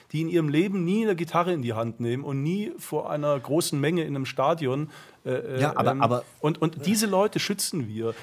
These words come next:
Speaker 1: Das,
Speaker 2: In
Speaker 1: de-, denen ist mit dem Konzert nicht geholfen.
Speaker 2: Nee, in diesem Bereich ändert sich ja nichts. Es ist ja
Speaker 1: Ja.
Speaker 2: so, äh, wenn,
Speaker 1: Nee, weil
Speaker 2: wenn
Speaker 1: Sie gerade
Speaker 2: ein
Speaker 1: gesagt haben,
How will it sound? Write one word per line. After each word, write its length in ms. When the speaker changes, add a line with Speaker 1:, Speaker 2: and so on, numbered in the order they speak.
Speaker 1:
Das, 140
Speaker 2:
In 260
Speaker 1:
de-, 220
denen 260
ist 160
mit 160
dem 140
Konzert 540
nicht 180
geholfen. 360
Speaker 2:
Nee, 140
in 80
diesem 260
Bereich 300
ändert 300
sich 160
ja 40
nichts. 160
Es 120
ist 160
ja 60
Speaker 1:
Ja. 60
Speaker 2:
so, 240
äh, 280
wenn, 160
Speaker 1:
Nee, 100
weil 80
Speaker 2:
wenn 60
Speaker 1:
Sie 80
gerade 220
Speaker 2:
ein 20
Speaker 1:
gesagt 320
haben, 260